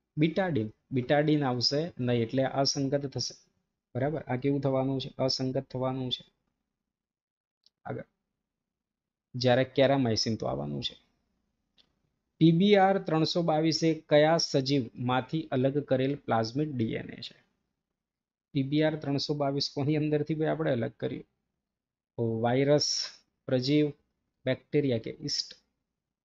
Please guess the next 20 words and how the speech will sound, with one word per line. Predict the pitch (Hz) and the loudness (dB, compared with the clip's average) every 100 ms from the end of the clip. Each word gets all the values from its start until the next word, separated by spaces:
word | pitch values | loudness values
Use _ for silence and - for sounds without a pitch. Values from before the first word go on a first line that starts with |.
| _ _ _ _ _ _ _ _ - | _ _ _ _ _ _ _ _ -2
તો | 147 147 151 - 175 | 2 2 0 -2 -6
ઈ | |
કોલાઈ | 190 170 156 147 | -2 2 2 2
આવશે | 131 123 220 | 2 -2 -4
ને | 233 | -4
ભાઈ, | 147 135 | -6 -6
ઈ | |
કોલાઈ | 120 170 135 | -4 -2 0
બેક્ટેરિયા | 151 147 - 165 170 165 | 0 -4 -4 -4 -2 -4
છે. | - - _ _ _ _ _ _ _ _ _ _ _ _ _ _ - - | -8 -12 _ _ _ _ _ _ _ _ _ _ _ _ _ _ -20 -14
આગળ, | 131 - _ _ _ _ _ _ _ _ _ _ _ _ _ _ _ _ _ _ _ _ | -14 -14 _ _ _ _ _ _ _ _ _ _ _ _ _ _ _ _ _ _ _ _
પી | - 175 | 2 4
એસ | 196 - - | 4 2 0
ટી | 214 | 0
વન | 175 123 - _ _ _ _ _ _ _ _ _ _ - | 0 -4 -6 _ _ _ _ _ _ _ _ _ _ 2
રિસ્ટ્રિક્શન | 147 - 214 208 - 202 170 | 2 4 0 0 0 0 0
ઉત્સેચકના | 151 180 170 170 165 165 | 0 0 2 0 0 0
ઉપયોગ | 147 127 156 156 | 0 0 0 0
દ્વારા | 147 147 147 147 | 2 2 2 0
નિર્મિત | 127 139 151 160 | 2 0 2 0